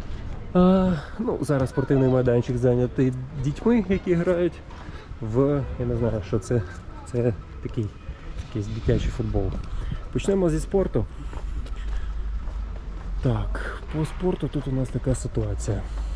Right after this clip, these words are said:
Розділили його на дві частини. Перша частина — це тренажери, рукоходи, всяке таке інше. Е,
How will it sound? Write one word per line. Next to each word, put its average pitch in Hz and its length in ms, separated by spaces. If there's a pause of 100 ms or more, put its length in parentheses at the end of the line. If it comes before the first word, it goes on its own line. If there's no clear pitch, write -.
(1300)
Розділили 156 500
його 131 160
на 131 100
дві 135 140
частини. 190 560
Перша 165 260
частина — 127 500
це 127 160
тренажери, 180 560 (720)
рукоходи, 180 580 (320)
всяке - 300
таке 120 240
інше. 110 400 (1000)
Е, 120 640